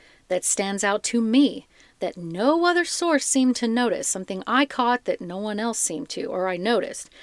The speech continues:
was the concrete cinder blocks. They were red.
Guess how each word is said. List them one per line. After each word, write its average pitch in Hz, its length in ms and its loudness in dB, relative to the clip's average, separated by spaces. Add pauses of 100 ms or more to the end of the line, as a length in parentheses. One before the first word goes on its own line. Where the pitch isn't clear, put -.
(380)
was 226 220 4
the 226 60 2
concrete 320 680 0
cinder 294 340 6
blocks. - 560 -6 (540)
They 185 180 0
were 170 160 -6
red. 196 540 -2